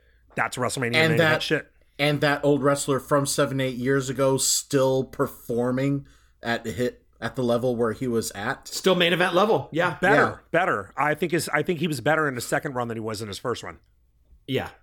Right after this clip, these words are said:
Speaker 3: I would agree with that.
Speaker 1: Mm-hmm. All right.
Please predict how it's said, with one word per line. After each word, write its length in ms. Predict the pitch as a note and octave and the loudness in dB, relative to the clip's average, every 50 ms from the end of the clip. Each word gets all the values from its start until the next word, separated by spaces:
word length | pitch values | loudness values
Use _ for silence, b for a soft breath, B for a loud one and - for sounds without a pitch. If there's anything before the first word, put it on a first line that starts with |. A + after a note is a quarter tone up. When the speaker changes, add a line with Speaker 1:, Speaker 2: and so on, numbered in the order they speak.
| _ _ | _ _
Speaker 3:
I 160 | - A#2+ B2 | -4 -2 0
would 120 | B2+ B2+ C3 | 0 0 0
agree 200 | A2 A#2+ A2 G2 | -2 -4 -6 -8
with 140 | G2 G2 - | -8 -8 -10
that. 240 | G2 F#2+ - F#2+ | -12 -12 -12 -14
Speaker 1:
Mm-hmm. 520 | F#2 G#2+ A#2+ A#2+ A#2+ A#2+ B2 C#3 B2+ C3 - - _ _ _ _ _ _ _ _ _ _ _ _ _ _ _ _ _ _ _ _ _ _ _ _ _ _ _ _ _ _ _ _ _ _ _ _ _ _ _ _ _ _ _ _ _ _ _ _ _ - - - _ _ _ _ _ _ _ _ | -14 -16 -16 -16 -14 -14 -12 -12 -12 -12 -14 -14 _ _ _ _ _ _ _ _ _ _ _ _ _ _ _ _ _ _ _ _ _ _ _ _ _ _ _ _ _ _ _ _ _ _ _ _ _ _ _ _ _ _ _ _ _ _ _ _ _ -20 -20 -20 _ _ _ _ _ _ _ _
All 60 | A#2 C3+ | -2 0
right. 180 | F#3 A#3+ - | 0 0 0